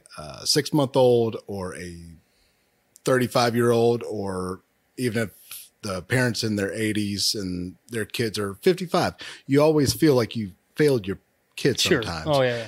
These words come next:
Speaker 1: And I will say this, you know, you know, the quote is always that, you know, "Behind every good man is a good woman."
Speaker 2: Oh, hundred percent.
Speaker 1: And,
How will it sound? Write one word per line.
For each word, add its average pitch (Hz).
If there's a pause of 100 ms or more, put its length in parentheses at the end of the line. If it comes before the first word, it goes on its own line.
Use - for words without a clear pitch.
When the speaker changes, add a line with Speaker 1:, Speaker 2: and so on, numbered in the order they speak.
(140)
Speaker 1:
And 113
I 113
will 117
say 143
this, 120 (240)
you 131
know, 101 (3000)
you 131
know, 113 (260)
the 117
quote 165
is 120
always 104
that, 87 (340)
you 110
know, 101
"Behind 123
every 117
good 110
man 101
is 90
a 90
good 85
woman." 85 (260)
Speaker 2:
Oh, 120
hundred 120 (100)
percent. 101
Speaker 1:
And, 92